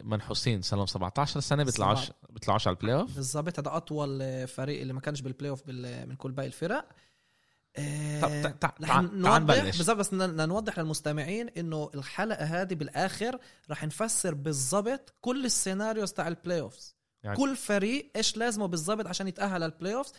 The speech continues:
Speaker 2: فخليكم للآخر رح تعرفوا كل إشي لع-، عشان تكونوا جاهزين للمباريات ل-، لآخر أسبوع.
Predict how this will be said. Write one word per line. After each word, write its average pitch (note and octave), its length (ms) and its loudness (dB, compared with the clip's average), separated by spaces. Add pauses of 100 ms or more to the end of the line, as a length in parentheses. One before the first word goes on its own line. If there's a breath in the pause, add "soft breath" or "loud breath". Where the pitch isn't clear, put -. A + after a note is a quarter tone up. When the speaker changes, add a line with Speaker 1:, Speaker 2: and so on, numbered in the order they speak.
(240 loud breath)
Speaker 2:
فخليكم F#3 680 -4
للآخر G#3+ 560 -2
رح - 100 -8
تعرفوا A3+ 420 0
كل B3 280 -8
إشي C4+ 300 -4 (680)
لع-، D#3 60 -6 (200)
عشان F#3 180 -4
تكونوا F#3+ 200 -2
جاهزين D#3+ 360 -2
للمباريات D3 600 -2
ل-، D3 140 -6
لآخر D#3 340 -6
أسبوع. D#3 320 -8